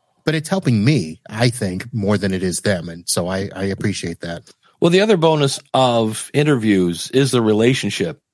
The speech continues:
Speaker 2: that you get by being on other people's shows, and that grows your network and that whole nine yards. So if somebody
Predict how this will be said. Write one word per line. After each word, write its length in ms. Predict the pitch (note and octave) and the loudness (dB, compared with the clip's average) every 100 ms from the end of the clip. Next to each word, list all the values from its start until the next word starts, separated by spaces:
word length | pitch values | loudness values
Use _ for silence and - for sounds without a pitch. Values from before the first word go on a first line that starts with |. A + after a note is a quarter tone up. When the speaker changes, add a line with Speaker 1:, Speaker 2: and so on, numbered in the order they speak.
| _ | _
Speaker 2:
that 160 | G#2 G#2 | -4 -2
you 180 | G2+ F#2+ | 0 0
get 280 | G2 F2+ - - | -2 -4 -8 0
by 400 | F#2+ F#2 F2 E2 _ - | 0 2 -2 -6 _ -4
being 220 | A2 G2+ | -2 0
on 80 | F#2+ | -2
other 120 | F#2 | -2
people's 340 | - G2 F2 | -4 -4 -6
shows, 500 | - F3+ D3+ C#3+ B2+ | 0 4 4 4 2
and 80 | A2 | 0
that 120 | A2+ | 0
grows 200 | A2+ G#2 | 2 2
your 100 | G2+ | 2
network 540 | A2+ C3+ B2+ A#2+ A2+ G2 | 2 2 2 2 2 0
and 300 | F2 E2 - _ _ _ | 0 -2 -8 _ _ _
that 160 | A#2+ A2+ | 0 2
whole 120 | A#2+ | 2
nine 220 | A2 G2+ | 2 2
yards. 260 | G2+ G2 G2 | 0 0 0
So 120 | A#2 | 0
if 80 | G2+ | 0
somebody 520 | B2+ A#2 A2 G#2 | -2 0 2 0